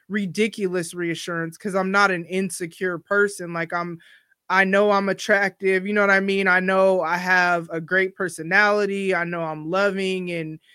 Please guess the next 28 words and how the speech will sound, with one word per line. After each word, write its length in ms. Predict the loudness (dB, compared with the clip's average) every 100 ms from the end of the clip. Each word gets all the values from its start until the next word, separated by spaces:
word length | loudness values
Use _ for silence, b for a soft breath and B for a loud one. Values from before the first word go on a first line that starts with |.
| _ -14
intelligent 880 | -6 2 4 4 0 -2 -2 -2
and 120 | -4 -4
just 340 | -6 -6 -18 _ _ -4
a 80 | 0
dope 340 | 2 2 0
person, 640 | 0 0 0 -6 -6 -6 2
but 480 | 6 6 4 0 -6 b b b b _ -6
at 120 | -4
the 60 | -6
same 400 | 2 2 2 -2
time, 420 | -4 -4 -4 -6
because 440 | -10 -2 -2 -2 -4
I've 320 | 0 0 -2
wasted 640 | -4 -4 -2 -6 -8 -8 -6
energy 540 | -6 -6 -6 -8 -10
into 460 | -8 -10 -10 -8 -6
a 20 |
lot 280 | -4 -2 -2
of 120 | -4 -8
things 500 | -12 -10 -10 -10 -6
that 280 | -6 -6 -6
didn't 420 | -6 -6 -8 -12 _ _ _
really 340 | -8 -6 -4 -6
need 340 | -6 -4 -4 -2
it 180 | -4
or 180 | -4 -6
deserve 540 | -8 -10 -4 0 -2 -2
it, 300 | -4 -4